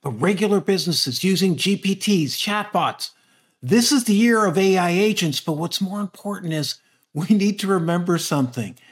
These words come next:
It, you go to the G P T marketplace, and you're gonna see all the experiments of a very early market. And do know, in about two years or so,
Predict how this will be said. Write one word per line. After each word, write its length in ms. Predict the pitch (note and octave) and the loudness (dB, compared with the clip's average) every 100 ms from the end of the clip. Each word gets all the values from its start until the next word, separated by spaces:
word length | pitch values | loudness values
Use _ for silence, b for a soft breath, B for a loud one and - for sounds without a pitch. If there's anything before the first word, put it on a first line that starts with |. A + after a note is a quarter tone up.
| B B B | B B B
It, 320 | E3+ - _ _ | -12 -12 _ _
you 140 | F3+ F3+ | -6 -2
go 200 | G#3+ A3 | 0 0
to 100 | G3 | 0
the 100 | G3+ | 0
G 160 | G#3 | 0
P 180 | G3+ G3+ | 2 0
T 220 | G3 G3+ | 2 2
marketplace, 840 | F3 F3 F3+ G3 - E3 D3 C3 - b b | 2 0 0 -4 -2 -2 -2 -4 -10 b b
and 160 | D#3+ E3 | -2 0
you're 80 | F3 | 0
gonna 180 | F3 | 0
see 540 | E3 - F3+ E3+ D#3+ - | 0 0 2 2 0 -4
all 220 | D3 F#3 | -4 -2
the 140 | G3+ G3 | 0 0
experiments 640 | - - F3+ F3 E3+ D3 | -2 -4 0 0 0 -2
of 100 | C#3+ | -6
a 60 | D3 | -6
very 440 | B2 D#3 F3+ G3 F#3 | -2 0 2 2 0
early 280 | E3 E3 | -2 0
market. 500 | D#3+ F3+ G3+ G3 A#2 - b b b - | 0 0 -2 -2 -8 -10 b b b -4
And 120 | E3 | 2
do 200 | A#3 E4 | 4 4
know, 200 | C4+ B3 | 4 4
in 100 | F#3+ | 0
about 380 | F#3 A3 B3 - | 0 -2 -2 -4
two 280 | - C4 | 0 4
years 340 | A#3+ A#3+ C4 B3+ | 4 4 2 0
or 100 | C4 | -2
so, 440 | - C4 B3+ A#3+ | -2 -2 -2 -4